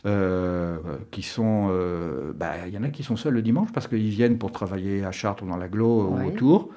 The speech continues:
Speaker 2: Ou
Speaker 1: Et
Speaker 2: étudiants,
Speaker 1: puis,
Speaker 2: euh,
Speaker 1: voilà,
Speaker 2: ils
Speaker 1: euh,
Speaker 2: repartent pas chez eux, et
Speaker 1: exactement, euh, et, et donc, à notre grande surprise, dès la première fois, on en a eu quatre ou cinq.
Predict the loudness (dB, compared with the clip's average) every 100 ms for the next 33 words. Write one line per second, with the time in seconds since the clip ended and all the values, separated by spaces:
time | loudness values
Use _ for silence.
0 | -6 4 6 6 4 8 10 10 10 10
1 | 8 8 6 8 8 10 10 10 10 8
2 | 8 8 8 6 6 8 8 6 6 4
3 | 6 4 4 4 4 4 4 4 4 2
4 | 0 0 0 2 4 2 2 2 4 2
5 | 2 2 0 0 -2 0 -2 -2 0 0
6 | 4 2 2 -2 0 -2 -2 -4 -4 -2
7 | -2